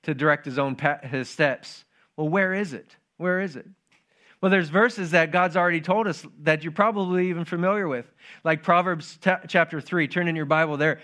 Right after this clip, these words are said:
with me, Proverbs three, verse five and six. Some of you even have it memorized, where it says, "Trust in the Lord with all of your heart," right? "And lean not on your own understanding."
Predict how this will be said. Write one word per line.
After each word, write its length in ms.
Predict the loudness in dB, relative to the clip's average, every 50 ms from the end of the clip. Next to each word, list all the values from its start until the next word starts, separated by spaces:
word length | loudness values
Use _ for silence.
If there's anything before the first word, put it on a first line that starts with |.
| -14 -20 -10 -6
with 180 | -4 -2 0 2
me, 160 | 2 2 0
Proverbs 680 | -2 -6 -14 -6 0 2 2 4 2 2 -2 -4 -6
three, 240 | -6 -2 0 0 0
verse 220 | 0 -2 -4 -4
five 300 | 0 2 2 2 2 0
and 100 | -2 -6
six. 240 | -4 -4 -4 -4 -2
Some 140 | -2 -2 -2
of 100 | -2 -2
you 180 | -2 -4 -4 -2
even 240 | -2 -2 0 0 0
have 160 | 0 0 0
it 100 | 0 -2
memorized, 640 | -2 -2 0 0 0 0 -2 -2 -4 -6 -12 -20 _ _ _ _ -20 -20 -18 -6 -2
where 140 | 0 0
it 60 | 0 0
says, 340 | 0 -2 -2 -2 -4 -8 -14 -10
"Trust 380 | -6 -4 -4 -4 -4 -4 -4
in 80 | -4 -2
the 100 | -2 -2
Lord 400 | -2 -4 -4 -4 -6 -8 -10 -14 _ _ _ _ _ _ _ _ _ _ _ _ _
with 160 | -4 -4 -4 -4
all 480 | 0 2 2 4 4 4 4 2 2 0
of 140 | 0 -2 -2
your 140 | -2 0 2
heart," 300 | 2 2 0 0 -2 -2
right? 320 | -2 -2 -2 -2 -4 -8 _ _ _ _ _ _ _ _ _ _ _ _ _ _ 2
"And 160 | 2 4 4 4
lean 220 | 4 2 2 2 2
not 300 | 2 4 4 4 4 2
on 160 | 2 0 2
your 140 | 2 2 2
own 180 | 2 2 0
understanding." 720 | 0 0 -2 -2 -2 0 2 4 4 4 4 2 0 -2 -2